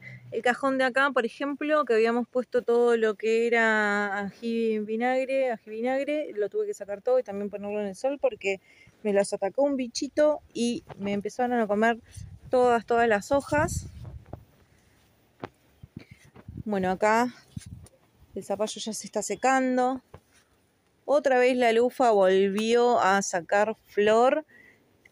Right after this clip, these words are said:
ahora en otoño. Entonces va a pasar exactamente lo mismo que el año pasado. Acá, por ejemplo, tenemos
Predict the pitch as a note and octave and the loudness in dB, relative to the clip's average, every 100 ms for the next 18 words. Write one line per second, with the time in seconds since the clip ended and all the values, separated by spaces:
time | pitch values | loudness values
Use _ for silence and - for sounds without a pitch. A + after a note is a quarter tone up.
0 | _ D3 G#3 B3 G3 F3+ F3 G3 A#3+ A#3 | _ 2 4 6 4 2 2 2 4 4
1 | A#3 B3 E4 - _ _ - - _ _ | 4 2 -2 -8 _ _ -20 -20 _ _
2 | _ - A3 G#3 A3 G#3+ A3 A3+ A3 - | _ -4 -2 0 0 0 0 0 0 0
3 | G3+ G#3 G#3+ A3+ G#3+ A3+ G#3 G#3+ A3 G#3+ | -2 0 0 0 -2 -2 -2 0 0 0
4 | F3+ G#3 A3 G3+ F3+ F#3+ G#3+ F#3 F3 B3 | 0 0 -4 -4 -2 0 0 -4 -4 0
5 | A#3 A#3 G3+ D#3+ E3+ F3 E3+ E3 - E3+ | 2 2 0 -6 -8 -10 -12 -16 -16 -14
6 | E3+ F3 D#3+ D#3 E3+ F#3 - | -8 -8 -8 -12 -10 -10 -12